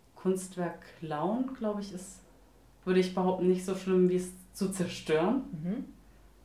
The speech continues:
Speaker 2: Nehmen wir an, es geht um einen Snickers. Entweder du trittst wild drauf. <laughs>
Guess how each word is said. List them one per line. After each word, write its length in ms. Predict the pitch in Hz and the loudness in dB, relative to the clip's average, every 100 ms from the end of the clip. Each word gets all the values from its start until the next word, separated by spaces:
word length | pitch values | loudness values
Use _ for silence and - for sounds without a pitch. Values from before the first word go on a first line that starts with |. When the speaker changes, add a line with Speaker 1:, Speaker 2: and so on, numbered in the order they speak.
| - - _ _ - | -20 -20 _ _ -4
Speaker 2:
Nehmen 220 | 190 202 | 0 0
wir 100 | 202 | 0
an, 100 | 180 | -2
es 120 | 185 - | -4 -2
geht 220 | 190 - | -4 -2
um 140 | 175 | -8
einen 420 | - 160 160 160 151 - | -8 -8 -8 -12 -14 -16
Snickers. 540 | - 151 - 117 120 - _ _ _ _ _ _ | -8 -8 -8 -12 -18 -20 _ _ _ _ _ _
Entweder 340 | - 175 190 170 | -10 -4 -2 -4
du 120 | 147 | -6
trittst 400 | - 143 - - | -6 -6 -6 -8
wild 180 | 175 170 | -8 -8
drauf. 380 | 143 170 254 | -2 2 2
<laughs> 60 | - | 2